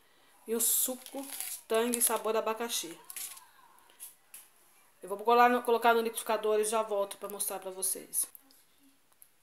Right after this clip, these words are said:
Pronto, meus amores, ó, coloquei tudo no liquidificador, tá vendo? Esse mousse é rápido e fra-, e, e f-, fácil de fazer, ó.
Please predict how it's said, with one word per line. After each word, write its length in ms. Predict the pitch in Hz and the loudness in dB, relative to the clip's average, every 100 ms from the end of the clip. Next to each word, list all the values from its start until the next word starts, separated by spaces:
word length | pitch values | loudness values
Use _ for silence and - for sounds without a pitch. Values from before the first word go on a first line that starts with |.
| _ _ _ - | _ _ _ -4
Pronto, 300 | 226 233 240 | -2 0 0
meus 160 | 240 | 2
amores, 340 | 240 247 240 226 | 2 4 4 4
ó, 160 | 202 | 0
coloquei 380 | 185 202 196 208 | -2 -4 -2 -4
tudo 220 | 208 254 | -4 -8
no 100 | 240 | -6
liquidificador, 560 | 226 220 214 196 226 226 | -6 -6 -4 0 2 2
tá 80 | 208 | 0
vendo? 280 | 247 220 170 - - - _ | -2 -2 -6 -16 -20 -20 _
Esse 280 | 196 - 233 | 0 2 2
mousse 680 | 202 190 214 247 - 202 175 _ 208 | -2 -4 -4 0 0 -2 -6 _ -6
é 100 | 202 | -6
rápido 600 | 156 196 226 254 - - _ _ - | -4 0 -2 -2 -12 -20 _ _ -16
e 80 | 233 | -14
fra-, 380 | - - 202 - | -10 -4 -4 -2
e, 60 | 233 240 | -6 -6
e 60 | 220 | -14
f-, 260 | - - _ _ _ _ _ _ - | -12 -16 _ _ _ _ _ _ -8
fácil 420 | 214 208 208 214 | -2 0 0 -4
de 100 | 220 | -6
fazer, 420 | 240 240 196 196 | -2 -2 -2 -4
ó. 100 | 165 | -6